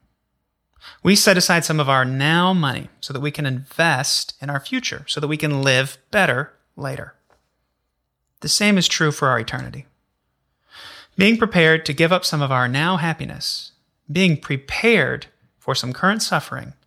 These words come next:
means that we might invest in our eternity with Jesus by the way that we live today.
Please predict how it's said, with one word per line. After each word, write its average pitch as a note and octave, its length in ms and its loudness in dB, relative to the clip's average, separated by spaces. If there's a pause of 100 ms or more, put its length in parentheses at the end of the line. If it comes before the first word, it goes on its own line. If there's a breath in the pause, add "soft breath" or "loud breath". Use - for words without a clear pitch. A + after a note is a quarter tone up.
(520)
means D#3 240 0
that A#2 100 -6
we D#3+ 160 0
might E3+ 260 2
invest C#3+ 460 -2
in C#3+ 80 -6
our B2 240 -4
eternity G#3 580 0
with G3 120 2
Jesus - 580 -4 (180)
by C#3+ 120 -6
the C3 80 -4
way C3+ 120 -2
that C3+ 140 -2
we C3+ 100 -4
live B2 380 -8 (320)
today. - 320 -14